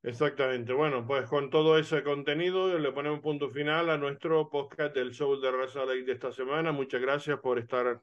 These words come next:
ahí, por sintonizarnos, por seguirnos en nuestras redes sociales y seguimos como siempre con nuestro esfuerzo de darles toda la información y toda la actualidad y analizando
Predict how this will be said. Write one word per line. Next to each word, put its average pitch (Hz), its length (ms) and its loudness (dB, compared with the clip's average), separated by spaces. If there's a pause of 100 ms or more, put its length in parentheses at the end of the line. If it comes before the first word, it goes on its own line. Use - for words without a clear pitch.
ahí, 143 340 2
por 127 340 0
sintonizarnos, 123 840 -4
por 120 160 -2
seguirnos 131 480 -4
en 123 80 -6
nuestras 120 400 -4
redes 131 280 2
sociales 143 600 -2 (540)
y 123 340 -4
seguimos 131 460 -2
como 123 240 -4
siempre 131 280 -4
con 127 140 -2
nuestro 117 280 -6
esfuerzo 147 600 -4 (400)
de 123 420 2
darles 135 460 0
toda 143 200 0
la 135 80 -2
información 147 760 2
y 131 100 -2
toda 127 220 2
la 123 60 2
actualidad 127 680 0
y 139 140 -2
analizando 123 760 -4